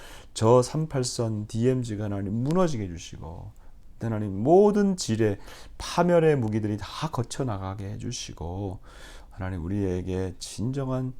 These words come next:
용서와 화해가 있게 해주시고, 하나님, 특별히 양강도를 위하여 기도합니다. 저 양강도 백두산 그 땅 가운데 우상 숭배, 하나님, 다 무너뜨려 주시고, 관광으로, 하나님, 열려질 때에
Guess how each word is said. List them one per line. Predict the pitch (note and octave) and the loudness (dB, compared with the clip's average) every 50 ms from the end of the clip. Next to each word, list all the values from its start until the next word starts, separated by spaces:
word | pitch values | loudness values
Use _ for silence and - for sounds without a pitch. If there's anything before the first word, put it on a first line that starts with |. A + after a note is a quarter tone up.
| - - - | -12 -10 -8
용서와 | F#2 G#2 G#2+ G#2 G#2+ A2 G2+ G#2 | -6 -6 -6 -6 -6 -6 -6 -6
화해가 | G#2+ G#2+ A2 G#2+ G#2 G2 | -6 -6 -6 -6 -6 -8
있게 | G2 F#2 - - | -8 -8 -8 -8
해주시고, | G2 F#2+ E2+ - - - - - D#2+ F#2+ | -8 -8 -10 -10 -12 -14 -14 -12 -12 -12
하나님, | A2 G#2+ G2 G2+ G#2 G#2+ | -8 -6 -4 -2 -4 -4
특별히 | - - - C3 C3 B2+ | -2 2 4 6 6 8
양강도를 | A2+ G2 A2+ C3+ D3 D#3 D#3 C#3+ D3 D3 | 6 6 6 6 6 6 6 6 6 6
위하여 | D3 D3 B2+ B2 | 8 8 8 6
기도합니다. | A2 F#2+ F#2+ F#2 F2 F2 F2 G2+ A#2 B2 G#2 - - - - - - - - - - - - - - - | 6 2 0 0 -2 2 4 6 6 6 6 4 0 -8 -18 -20 -20 -20 -20 -20 -20 -20 -18 -16 -12 -4
저 | - A2 A2+ A2+ | 0 2 4 4
양강도 | G#2+ F2 F2 F2+ F#2+ G2+ G2+ G2+ F#2 F2 F2+ F#2 F#2 F2 F2+ - - - - - - - - - - - - - - | 4 2 0 0 0 0 0 -2 -2 -4 -4 -4 -4 -4 -6 -10 -14 -18 -20 -20 -20 -20 -20 -20 -20 -20 -16 -8 -4
백두산 | - G#2 - - C#3 C3 - - G#2 G#2 G#2+ G#2 G2 E2+ D#2 - G2+ G#2 - - - | -4 -2 0 2 2 2 2 2 0 0 0 -2 -4 -6 -8 -10 -12 -14 -16 -18 -10
그 | - - A#2 A#2 - | -4 -4 -4 0 4
땅 | B2 B2 B2 | 4 4 4
가운데 | A#2+ A2 G#2 G2+ G#2 G2+ G2+ - | 4 2 0 0 0 0 0 0
우상 | - G#2+ B2 C#3+ D3 - D3+ D3+ D3+ D3 | 2 2 2 2 2 0 0 0 0 0
숭배, | - - B2 A2 G#2 G2+ G#2 F#2+ | -2 -2 -2 -2 -2 -2 -4 -4
하나님, | G2 G#2+ G#2 G#2+ A2+ - | -6 -6 -8 -8 -8 -10
다 | - - - - D#3 | -10 -6 -4 0 0
무너뜨려 | D3 B2+ A#2+ A#2 A2 - A2+ A#2 | 2 2 2 0 0 -2 -4 -4
주시고, | A#2 B2+ G2+ - - - - - - E2 F#2 F2+ F#2+ G#2 - | -6 -8 -10 -14 -14 -14 -12 -12 -10 -10 -10 -10 -12 -12 -12
관광으로, | - - A2+ A#2 B2 B2 C3+ C3 B2+ B2 A#2 A2+ A2+ A2 A2+ | -4 2 4 4 6 8 8 8 6 6 4 0 0 0 0
하나님, | A2+ A2 G#2+ G#2+ A2 A2 A2 G#2+ | 0 -2 -2 -2 -2 -2 -2 0
열려질 | F#2+ G2 G2+ G#2 A2+ A2 G#2+ G2 F#2+ F#2 | 0 0 0 0 0 0 -2 -4 -6 -4
때에 | - F#2+ F2+ E2+ F#2 B2 C3 A#2+ G#2 | -4 -2 0 2 4 4 4 4 2